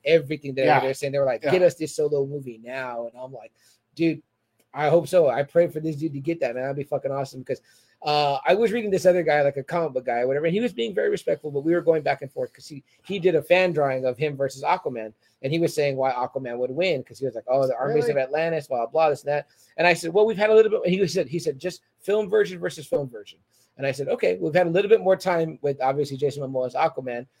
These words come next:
Speaker 1: And I asked him for his reasoning, and he had some sound reasoning. And I said, "I don't think we've yet to see everything,
Speaker 2: Yeah,
Speaker 1: though.
Speaker 2: we haven't.
Speaker 1: We've, we've barely, we're scratching the surface
Speaker 2: That's
Speaker 1: right
Speaker 2: always
Speaker 1: now."
Speaker 2: kind of been, like, a one-way contest. Like,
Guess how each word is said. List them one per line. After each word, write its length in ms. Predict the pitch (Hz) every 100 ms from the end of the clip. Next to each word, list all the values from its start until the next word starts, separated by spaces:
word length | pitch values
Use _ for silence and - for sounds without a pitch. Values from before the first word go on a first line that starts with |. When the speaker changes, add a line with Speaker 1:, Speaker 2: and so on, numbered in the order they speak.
| _ -
Speaker 1:
And 100 | 165
I 40 |
asked 220 | 170 185 233
him 80 | 208
for 100 | 262
his 120 | 196
reasoning, 300 | 190 170 196
and 80 | 202
he 60 | 190
had 180 | 208
some 120 | - 196
sound 280 | 220 208
reasoning. 280 | 175 170 170
And 100 | 165
I 40 | 156
said, 200 | 147 127 _ _
"I 80 | 135
don't 140 | 170 165
think 120 | 147
we've 140 | 151
yet 160 | 139 127
to 80 | 135
see 300 | - 202 175
everything, 460 | 131 135 123 123
Speaker 2:
Yeah, 100 | 120
Speaker 1:
though. 60 | 139
Speaker 2:
we 100 | -
haven't. 280 | 147 156 127
Speaker 1:
We've, 320 | 139 139 156
we've 280 | 165 160 127
barely, 460 | 190 214 185 180 - _ - -
we're 100 | 170
scratching 420 | 175 208 202 190
the 80 | 151
surface 320 | - 254 269
Speaker 2:
That's 120 | -
Speaker 1:
right 60 | 302
Speaker 2:
always 200 | 262 196
Speaker 1:
now." 40 | -
Speaker 2:
kind 120 | 185
of 80 | 165
been, 140 | 165
like, 180 | 156 127
a 80 | 110
one-way 480 | 113 156 139 135 190
contest. 600 | - 117 113 107 98 -
Like, 160 | 113